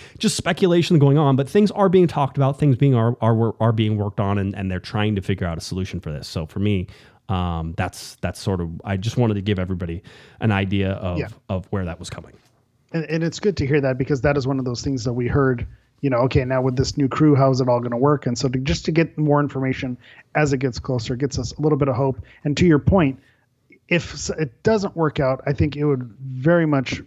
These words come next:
Speaker 2: behoove the L A Galaxy to keep Joe and Kobe on in, in some respect, whether it's just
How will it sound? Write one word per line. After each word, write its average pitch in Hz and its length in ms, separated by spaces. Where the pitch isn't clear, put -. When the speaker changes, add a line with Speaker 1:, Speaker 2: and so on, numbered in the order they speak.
Speaker 2:
behoove 143 360
the 135 100
L 135 120
A 131 80
Galaxy 131 440
to 123 80
keep 135 380
Joe 143 240
and 135 220
Kobe 139 260
on 127 180
in, 131 160
in 135 200
some 156 280
respect, 139 400
whether 135 280
it's 127 200
just - 420